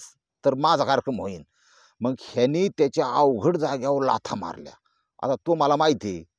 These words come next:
अवघड तर त्याला लाथा मारल्यावर एक तर दारू प्यायल्याला न ताकद कमी, आणि एक ठोका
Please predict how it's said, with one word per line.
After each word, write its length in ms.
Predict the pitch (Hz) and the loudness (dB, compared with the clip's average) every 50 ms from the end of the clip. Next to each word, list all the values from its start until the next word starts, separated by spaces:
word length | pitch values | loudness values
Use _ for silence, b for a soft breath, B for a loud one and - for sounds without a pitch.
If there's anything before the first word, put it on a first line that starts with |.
| _ _ _ | _ _ _
अवघड 320 | - 127 147 139 127 139 131 | 0 2 2 4 4 2 0
तर 80 | 139 | 2
त्याला 200 | 120 147 139 143 | 2 4 4 4
लाथा 280 | 143 143 156 151 - 117 | 4 4 2 2 0 0
मारल्यावर 560 | 107 113 120 123 135 139 143 143 143 143 127 110 - _ _ _ _ _ _ _ _ _ | 0 0 0 2 2 4 4 6 6 4 4 0 -4 _ _ _ _ _ _ _ _ _
एक 260 | - 110 123 147 147 - _ _ - | -4 0 2 4 2 2 _ _ 4
तर 1080 | 165 156 156 151 151 151 151 147 151 151 147 147 143 139 135 131 117 113 107 98 95 87 73 _ _ _ - | 6 8 8 8 8 8 8 8 8 8 8 8 8 6 6 4 2 0 -2 -4 -8 -12 -16 _ _ _ 0
दारू 260 | 123 135 147 160 165 | 2 2 4 2 2
प्यायल्याला 400 | 123 170 160 160 160 165 160 156 | 2 2 2 4 4 4 2 2
न 120 | 156 147 | 0 -2
ताकद 320 | 123 - 147 143 - 165 123 - | -2 -2 -2 0 0 -2 0 2
कमी, 440 | - 160 170 165 156 131 101 90 90 - | 2 2 2 2 -2 -2 -4 -6 -8 -10
आणि 380 | - 80 117 131 139 147 151 160 | -4 -2 -2 -2 -2 -2 0 0
एक 80 | 160 - - | 0 0 -2
ठोका 240 | - 131 117 135 | -4 -4 -4 -4